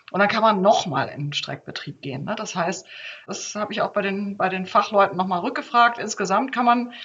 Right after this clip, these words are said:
so ungefähr fast sechs Monate so fahren, ne? Und es gibt auch ein, ein Beispiel, das Kernkraftwerk Grafenrheinfeld hat im letzten Betriebsjahr, also bevor es endgültig abgeschaltet wurde,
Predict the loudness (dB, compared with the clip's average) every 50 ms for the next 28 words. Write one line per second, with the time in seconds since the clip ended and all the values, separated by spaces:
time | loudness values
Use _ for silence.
0 | -18 -20 -20 _ _ -18 _ -4 0 2 2 4 2 0 0 2 4 4 4 4
1 | 2 -2 -2 -2 0 0 0 0 0 0 2 4 4 4 4 2 -2 -8 -8 -8
2 | -6 -2 0 2 2 2 0 -2 -6 -6 -4 -4 -4 -4 -6 -8 -10 -10 -4 -2
3 | -2 -2 0 -2 -2 -2 -4 -6 -6 -6 -4 -2 -2 -2 -2 -4 -8 -10 -12 _
4 | 0 2 2 2 2 0 0 0 0 0 -4 -6 -16 -16 -16 -16 -18 -18 -14 -10
5 | -10 -8 -2 0 0 0 0 -2 -6 -8 -6 -2 -2 0 0 2 4 4 4 4
6 | 2 -6 -4 0 2 2 2 2 0 -2 0 2 2 2 2 0 2 0 0 0
7 | 0 -6 -6 0 0 0 0 0 -10 -14 -12 -8 -6 -6 -2 -2 -2 -2 -2 0
8 | 4 6 6 6 6 4 -2 -8 -12 -12 -6 0 0 0 0 0 -6 -4 -4 -4
9 | -4 -4 -4 -4 -6 -6 -4 -4 -4 -6 -4 -4 -4 0 0 0 -2 -2 -8 -4
10 | -2 -2 -2 -2